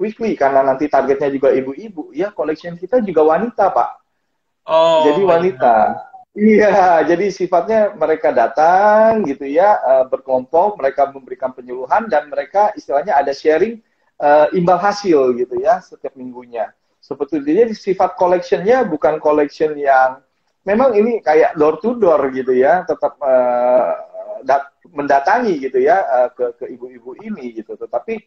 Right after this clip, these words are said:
Speaker 1: dalam, dalam prosesnya sendiri tentunya, eh, dengan protokol kesehatan juga ya sekarang ya. Jadi memang, eh,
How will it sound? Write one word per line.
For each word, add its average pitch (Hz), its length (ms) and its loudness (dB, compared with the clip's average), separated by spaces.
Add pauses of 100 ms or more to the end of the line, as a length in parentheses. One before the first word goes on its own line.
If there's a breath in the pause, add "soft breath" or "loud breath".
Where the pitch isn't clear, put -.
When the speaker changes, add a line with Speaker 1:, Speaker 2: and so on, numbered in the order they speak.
(300)
Speaker 1:
dalam, 131 480 2
dalam 120 640 0
prosesnya 135 560 -4
sendiri 147 480 -8 (320)
tentunya, 147 560 0 (320)
eh, 127 720 4
dengan 123 400 0
protokol 131 560 0
kesehatan 135 400 0
juga 208 240 0
ya 196 160 2
sekarang 170 480 2
ya. 156 160 2
Jadi 143 320 -2
memang, 131 400 -8
eh, 120 800 -2